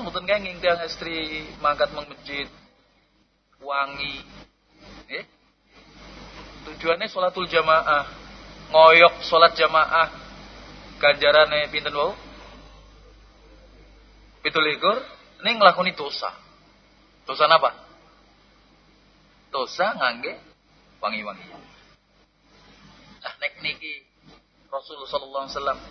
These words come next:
ngusir tiang estri sing wangi teng masjid. Teng masjid niki kan keumumane wong, wong-wong apik nggih. Keumumane wong sing teng masjid niki kan wong-wong sing bagus, apik, soleh nggih.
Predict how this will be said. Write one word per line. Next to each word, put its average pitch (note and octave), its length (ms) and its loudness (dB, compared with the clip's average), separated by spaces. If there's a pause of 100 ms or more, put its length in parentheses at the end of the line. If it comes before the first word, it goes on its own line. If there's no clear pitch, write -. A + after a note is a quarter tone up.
(120)
ngusir D3+ 300 -10 (100)
tiang C#3 240 -4
estri C#3+ 320 -8
sing C#3+ 180 -12 (720)
wangi C#3 320 -4 (180)
teng D3 140 -6
masjid. C#3+ 340 -14 (1600)
Teng - 80 -12
masjid D3+ 260 -12
niki E3 220 -10
kan G#3 160 -2 (340)
keumumane E3 540 -2
wong, E3+ 240 -2
wong-wong D#3+ 340 -2
apik F3 300 2
nggih. D3+ 160 -14 (2250)
Keumumane D#3 560 -2
wong E3 220 0
sing D#3+ 160 -8
teng D#3 100 -6
masjid D#3 240 -10
niki E3 220 -10
kan G#3+ 100 0
wong-wong D#3 400 -2
sing D#3+ 160 -4 (1300)
bagus, C#3 400 -2
apik, - 320 -6
soleh C#3+ 300 0 (100)
nggih. E3 160 -2